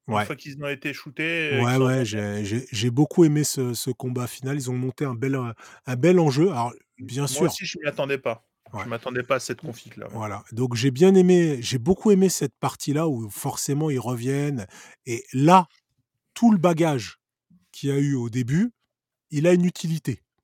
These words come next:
Speaker 2: La mort de Goose, le fait que ce soit le fils, que le fils, il, il soit, heu, que le fils soit, soit comment ? En rébellion, mais qu'il fasse la paix intérieure, donc il va chercher Tom Cruise,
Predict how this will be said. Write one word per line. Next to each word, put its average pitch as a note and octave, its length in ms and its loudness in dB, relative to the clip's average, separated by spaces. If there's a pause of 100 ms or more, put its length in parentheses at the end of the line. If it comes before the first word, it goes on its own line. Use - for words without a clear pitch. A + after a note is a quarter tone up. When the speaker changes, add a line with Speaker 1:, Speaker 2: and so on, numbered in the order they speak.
(540)
Speaker 2:
La A#2 180 -8
mort D#3 260 4
de E3 120 6
Goose, D#3 580 2
le B2+ 100 -2
fait D#3+ 240 -2
que D#3 360 -2
ce E3 220 0
soit F3 220 2
le F3 80 2
fils, E3+ 520 0
que B2+ 200 -8 (280)
le C#3+ 180 0
fils, F3+ 440 -4
il, D#3 360 -2 (320)
il C#3+ 120 -6
soit, E3 560 0 (380)
heu, C3+ 80 -2
que D#3 100 0
le D#3+ 140 4
fils F3+ 320 -4
soit, D#3+ 580 -2
soit C#3+ 200 -6
comment ? D#3 300 -4 (340)
En D3 140 -2
rébellion, E3+ 720 4 (340)
mais C3+ 180 0
qu'il E3+ 280 2
fasse - 360 -2
la F3 160 2
paix F#3 440 4 (200)
intérieure, F3 760 0
donc D3+ 260 -6
il E3+ 60 -4
va D#3 140 -2
chercher E3 380 -4
Tom F3 220 4
Cruise, F3 500 0